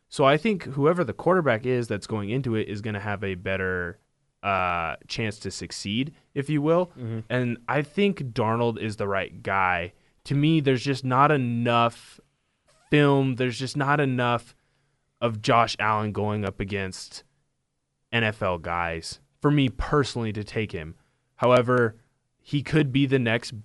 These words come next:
Speaker 1: Ben Roethlisberger and Carson Wentz,
Speaker 2: Yeah.
Speaker 1: guys who came from small schools, big dudes who could throw the ball around. And I could very easily see that. But for me,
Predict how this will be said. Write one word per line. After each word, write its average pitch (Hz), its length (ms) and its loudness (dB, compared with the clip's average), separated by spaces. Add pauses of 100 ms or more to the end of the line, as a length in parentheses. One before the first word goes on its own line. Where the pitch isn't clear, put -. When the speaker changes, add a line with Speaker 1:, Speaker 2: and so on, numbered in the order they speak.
(200)
Speaker 1:
Ben 113 200 2
Roethlisberger 95 720 0
and 107 100 -4
Carson 101 340 -6
Wentz, - 360 -8
Speaker 2:
Yeah. 101 180 -12 (100)
Speaker 1:
guys 98 240 -2
who 117 80 -4
came 104 220 -6
from 127 180 -4
small 101 260 -4
schools, - 440 -6 (340)
big 117 300 -2
dudes 104 340 -4
who - 140 -12
could 131 220 -2
throw 101 180 0
the 120 80 -2
ball 175 200 0
around. 85 340 -6
And 104 100 -6
I 113 80 2
could 110 260 -4
very 113 280 0
easily 104 320 -6
see 107 160 -8
that. 98 280 -4 (380)
But 113 140 -2
for 120 100 0
me, 165 400 4